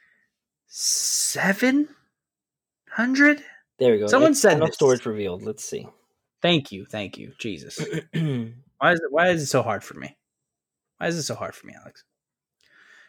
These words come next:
Speaker 1: I will say, God, I love the design of the Xbox Series X. Just, it's, it's minimalistic.
Speaker 2: Uh,
Speaker 1: I'm a fan of minimalism.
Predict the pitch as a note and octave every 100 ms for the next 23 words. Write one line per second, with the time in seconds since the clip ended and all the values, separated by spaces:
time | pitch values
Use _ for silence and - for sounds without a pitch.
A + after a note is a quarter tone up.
0 | _ _ - D#3+ A3+ B3+ A#3 G#3+ G3 E3
1 | D3 C#3 _ _ _ _ _ _ _ _
2 | _ _ _ _ _ _ _ _ D3+ D3+
3 | C3 A2+ A2 A2 - G#2+ G#2+ G2+ G#2+ G2
4 | F#2 F#2 - - - G2+ F#2 - F#2+ -
5 | G2+ F2+ D#2 - - C#3 - - _ _
6 | C#3 - - - - C3+ D3+ G3 E3 A2
7 | - - - - C3+ C#3+ D3 D3 F#3 G#3+
8 | A3 G#3+ F3 C3+ C3+ G2+ F2+ -